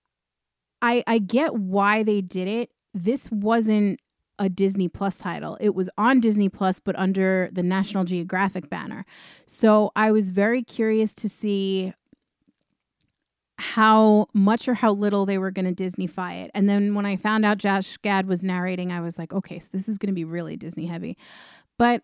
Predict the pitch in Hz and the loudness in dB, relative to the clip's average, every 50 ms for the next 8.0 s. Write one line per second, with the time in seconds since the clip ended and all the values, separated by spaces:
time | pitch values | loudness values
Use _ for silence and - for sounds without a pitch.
0 | - 226 220 214 220 214 214 208 208 208 208 - _ _ _ - - - _ _ | 0 2 4 4 6 6 4 4 2 2 0 -2 _ _ _ -20 -20 -20 _ _
1 | _ _ _ _ _ - 220 220 262 277 294 339 370 415 415 359 - _ _ _ | _ _ _ _ _ -2 4 4 4 6 4 2 0 0 -2 -2 -4 _ _ _
2 | _ _ _ _ _ _ - - - - - 277 302 302 277 247 226 233 247 269 | _ _ _ _ _ _ -14 -10 -8 -4 -2 0 2 2 2 2 2 0 -2 -2
3 | - - 220 190 190 - - - - - - - - - - - - _ _ _ | -4 -4 -2 -2 -2 -2 -4 -8 -10 -10 -14 -14 -14 -14 -14 -16 -18 _ _ _
4 | _ _ - 226 196 220 214 208 214 214 202 208 196 196 190 190 - - - 208 | _ _ -4 2 4 4 4 4 4 2 2 2 0 0 0 -2 -4 -4 -2 -2
5 | 196 185 - - 202 185 175 165 151 139 - - - - - - 208 214 214 220 | -2 -2 -2 -4 -6 -6 -6 -6 -10 -12 -12 -12 -12 -8 -2 0 2 2 2 2
6 | 220 220 220 202 - - - 202 208 208 - - 214 208 214 214 - 208 202 196 | 0 0 -2 -4 -4 -2 -2 0 0 0 0 2 2 2 2 0 0 -2 -2 -4
7 | - - 202 190 - - - 202 196 190 196 208 196 196 190 190 190 185 180 - | -2 -4 -4 -4 -4 -4 -4 -4 -4 -4 -4 -4 -4 -4 -2 -2 -4 -4 -6 -8